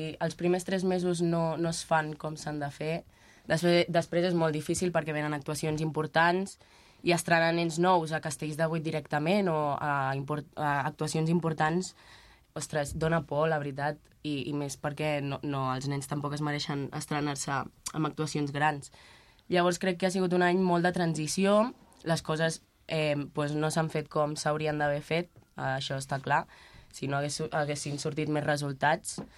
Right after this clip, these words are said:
Però jo li trec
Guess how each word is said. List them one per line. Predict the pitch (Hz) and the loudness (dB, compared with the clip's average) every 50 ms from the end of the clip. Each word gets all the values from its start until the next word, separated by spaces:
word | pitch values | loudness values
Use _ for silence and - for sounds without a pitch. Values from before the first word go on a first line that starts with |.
| - - _ _ _ _ _ _ _ _ - _ - | -20 -20 _ _ _ _ _ _ _ _ -16 _ 2
Però | 208 202 202 196 196 190 190 190 190 185 185 180 180 | 4 6 8 8 8 8 8 8 6 6 6 4 4
jo | 180 185 185 196 208 214 220 226 233 240 233 _ _ _ - - - - | 2 4 4 6 6 6 6 6 4 2 0 _ _ _ -20 -20 -6 0
li | 190 196 190 190 190 | 2 2 4 4 2
trec | 170 - 175 185 190 196 190 | 2 2 4 6 6 4 2